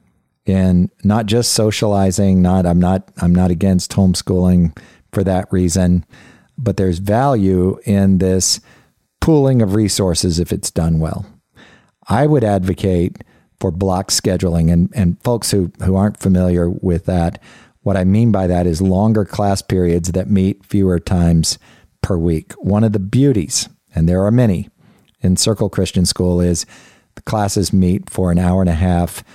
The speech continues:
Some classes meet just once a week, some two times a week. So, so they, they meet about three hours a week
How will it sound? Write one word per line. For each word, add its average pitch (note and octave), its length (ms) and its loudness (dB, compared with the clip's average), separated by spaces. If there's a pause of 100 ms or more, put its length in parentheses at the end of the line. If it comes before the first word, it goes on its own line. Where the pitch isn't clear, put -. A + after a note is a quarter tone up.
(120)
Some F#2+ 240 -2
classes F2 400 -2
meet F#2 220 0
just E2+ 240 -4
once F2 320 -2
a G2 60 0
week, G2 280 -2
some F2 380 0
two - 180 -2
times E2 320 0
a E2+ 60 -2
week. - 340 -6 (1040)
So, F#2 360 -2 (580)
so F#2 300 0
they, F2+ 520 -4
they F2 180 -2
meet F2+ 400 0 (640)
about E2+ 360 -4
three F2+ 240 2
hours F2+ 340 0
a F#2+ 60 -2
week A#2+ 400 -2